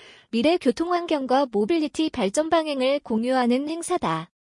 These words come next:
국내 왬 개발을 선도하는 K 원 드림팀인 에스케이티, 한국공항공사, 한화시스템, 한국교통연구원은 서비스, 인프라, 기체,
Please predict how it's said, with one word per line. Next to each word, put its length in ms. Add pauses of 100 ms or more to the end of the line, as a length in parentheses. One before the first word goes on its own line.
(1080)
국내 300
왬 220
개발을 420
선도하는 640
K 180
원 240
드림팀인 580
에스케이티, 760 (580)
한국공항공사, 1120 (220)
한화시스템, 840 (180)
한국교통연구원은 1200
서비스, 720 (720)
인프라, 640 (220)
기체, 460